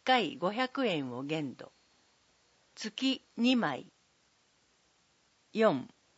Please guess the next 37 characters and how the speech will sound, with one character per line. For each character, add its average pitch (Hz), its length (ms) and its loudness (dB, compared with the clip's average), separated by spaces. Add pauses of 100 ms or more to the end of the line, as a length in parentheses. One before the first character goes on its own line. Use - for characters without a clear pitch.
(460)
高 320 260 6
齢 294 260 6
者 156 340 2 (240)
等 185 460 0
リ 202 140 -2
フ - 160 -10
ト 311 180 4
タ 311 160 4
ク 233 140 -4
シ 127 500 -10
ー。 - 60 -20 (640)
対 262 200 4
象 240 360 0
は 208 240 2 (120)
三 175 200 -6 (120)
つ。 170 300 -6 (1300)
丸 202 520 0
一、 175 500 -8 (600)
市 339 260 2
が 190 200 6
認 240 300 2
定 226 260 0
し - 200 -8
た 147 240 0 (440)
在 262 280 6
宅 - 320 -2
で 208 360 2
常 277 260 2
時 151 280 -2
寝 175 140 -2
た 302 180 2
き 285 160 -2
り 285 160 0
状 277 240 2
態 135 300 -4
の 127 180 -4
人。 - 420 -8